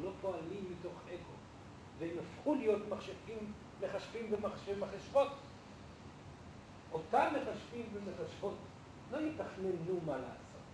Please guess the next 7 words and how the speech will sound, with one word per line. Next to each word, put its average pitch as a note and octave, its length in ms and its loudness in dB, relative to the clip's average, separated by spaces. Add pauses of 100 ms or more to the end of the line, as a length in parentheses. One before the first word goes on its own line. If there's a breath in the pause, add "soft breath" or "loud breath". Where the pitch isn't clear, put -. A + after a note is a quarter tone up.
(640)
כן, G#3 320 10
אני E3 240 0
אזיז C4 440 0
את G3+ 60 -2 (140)
הכוסות F#3+ 300 -6
עכשיו. - 380 -10 (720)
לא. D4 200 10